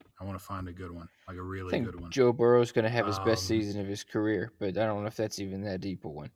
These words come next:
Speaker 2: you know?
Speaker 1: Hmm. I could see that. Um, I think, hmm.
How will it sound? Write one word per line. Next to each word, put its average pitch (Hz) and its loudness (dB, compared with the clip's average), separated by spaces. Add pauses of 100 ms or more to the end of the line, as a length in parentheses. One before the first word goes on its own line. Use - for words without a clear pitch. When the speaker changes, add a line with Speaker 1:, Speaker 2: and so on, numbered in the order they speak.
(160)
Speaker 2:
you - -10
know? 95 -6 (1700)
Speaker 1:
Hmm. 92 -12 (960)
I - -20
could 107 -10
see 98 -10
that. 92 -10 (1500)
Um, 107 -6 (2500)
I 113 -6
think, 113 -6 (3500)
hmm. 87 -10